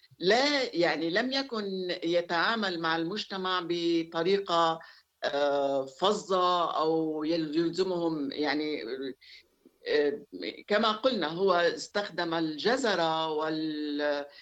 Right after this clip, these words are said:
لكي يف-، لكي ي-، يعني ي-، يساعد على ت-، آه، تحجيب النساء، لكن من هن في حزب الله هي مقتنعة بهذه الإيديولوجية وتتحجب.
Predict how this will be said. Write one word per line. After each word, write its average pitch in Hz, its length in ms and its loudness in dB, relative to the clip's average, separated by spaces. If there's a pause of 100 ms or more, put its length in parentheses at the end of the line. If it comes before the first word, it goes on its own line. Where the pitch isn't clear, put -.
(120)
لكي 180 360 2
يف-، 190 280 0
لكي 170 420 -4
ي-، 147 480 -6
يعني 151 400 -4
ي-، 147 360 -6
يساعد 156 720 -2
على 151 320 -2
ت-، 123 120 -8
آه، 131 640 -6 (100)
تحجيب 180 380 -2
النساء، 165 580 0 (400)
لكن 175 500 -2
من 175 220 -2
هن 190 280 0
في 175 180 -2
حزب 143 280 -6
الله 165 460 0
هي 185 220 2
مقتنعة 190 640 -2
بهذه 208 420 -2
الإيديولوجية 208 640 -2
وتتحجب. 165 680 -4